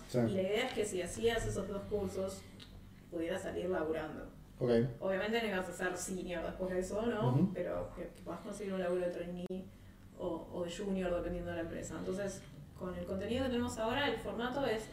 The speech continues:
Speaker 2: la idea es que si vos haces todos los cursos y haces los ejercicios y preguntás y realmente aprendés,
Speaker 1: Ujú.
Speaker 2: podés laburar de eso.
Speaker 1: ¿Ustedes les piden hacer un trabajo como, como parte, digamos, de la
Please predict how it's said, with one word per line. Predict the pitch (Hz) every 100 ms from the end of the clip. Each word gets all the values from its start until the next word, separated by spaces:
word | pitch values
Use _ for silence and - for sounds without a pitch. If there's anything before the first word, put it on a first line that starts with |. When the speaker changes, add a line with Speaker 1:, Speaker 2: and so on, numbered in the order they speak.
| 196 - - 185
Speaker 2:
la |
idea | 185 220 247
es |
que | -
si | 185 185
vos | 262
haces | 277 277 -
todos | 254
los | 233 -
cursos | 226 226 233 285 - - - - - -
y | 185 160
haces | - 247 240
los | 214
ejercicios | 202 196 208 208 208 196 175
y | 185
preguntás | - 160 165 208 220 233 185
y |
realmente | 180 175 185 196
aprendés, | 175 180 175 190 220 302 - 127 113 135
Speaker 1:
Ujú. |
Speaker 2:
podés | 180 185
laburar | 196 180 175 170
de |
eso. | 160 - - -
Speaker 1:
¿Ustedes | - 143
les | 123
piden | 127 131
hacer | 123 127
un | 123 117
trabajo | 123 113 131 - 123
como, | 113 113 107 104 101 - -
como | 110 104
parte, | 117 117 113
digamos, | 110 104
de | 104
la | 101